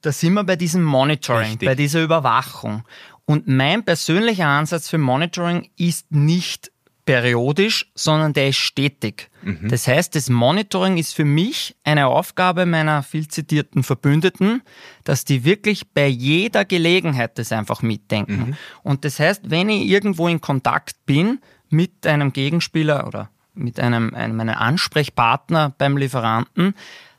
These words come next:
Speaker 1: einfach das einmal einfließen lassen. Wieder sagen, na, da war ja letztens das, das Problem. Wie habt's denn das behandelt? Wie ist denn da der aktuelle Status? Dass ich das einfach
Speaker 2: Mhm.
Speaker 1: nochmal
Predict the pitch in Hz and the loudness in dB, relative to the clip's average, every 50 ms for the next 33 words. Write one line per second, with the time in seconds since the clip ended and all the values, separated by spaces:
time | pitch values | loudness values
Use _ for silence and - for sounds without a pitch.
0 | _ _ _ - 196 202 226 202 - 202 180 202 196 190 180 160 147 151 175 - | _ _ _ -2 0 0 0 0 0 0 2 2 2 4 4 4 2 2 0 -2
1 | - 147 139 123 - - 123 120 117 113 - - 135 127 117 127 120 - 143 139 | -2 -4 -4 -4 -4 -4 -2 -2 -2 -2 -2 -4 -4 -2 -2 -2 -2 0 0 0
2 | 143 151 147 143 156 175 175 165 143 139 147 151 151 151 147 143 - - 165 147 | 0 2 2 2 2 2 2 2 2 2 2 2 2 0 0 -2 -2 -4 -6 -2
3 | - 147 147 - - 143 147 - - 170 151 139 135 131 127 127 131 135 139 - | -2 -2 -2 0 0 -2 -2 0 -4 -6 -4 0 0 0 2 2 2 2 0 -2
4 | _ - - 185 160 160 143 - - 143 127 120 123 131 135 127 120 110 123 139 | _ -8 -6 -2 -2 -2 -2 -2 -4 0 2 2 2 2 2 -2 -4 -2 -2 -2
5 | 160 160 175 170 160 151 147 147 139 - - 143 139 139 139 135 - - 113 104 | -2 -2 -2 0 0 2 2 0 0 -2 -2 0 0 0 0 -2 -2 -2 -2 -2
6 | 117 - - 127 113 - - 120 123 123 139 127 131 127 123 131 131 160 - - | -2 -4 -6 -8 -8 -8 -8 -8 -6 -4 -4 0 2 2 2 2 2 0 0 0
7 | 139 131 120 127 139 139 135 | 0 -2 0 0 0 0 0